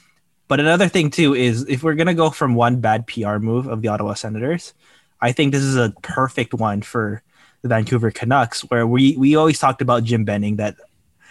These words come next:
that really dominated a lot of the things. And then to bring back two core favorite guys who are willing to work with him, that is just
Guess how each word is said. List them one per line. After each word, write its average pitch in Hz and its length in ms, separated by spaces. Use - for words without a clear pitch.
that 151 220
really 147 260
dominated 127 520
a 123 60
lot 120 240
of 123 80
the 120 80
things. 160 380
And 123 120
then 123 100
to 139 160
bring 139 240
back 127 240
two 156 220
core 131 280
favorite 120 320
guys 113 300
who 131 160
are 123 120
willing 123 340
to 120 140
work 113 320
with 110 160
him, 104 240
that 120 300
is 123 160
just 131 320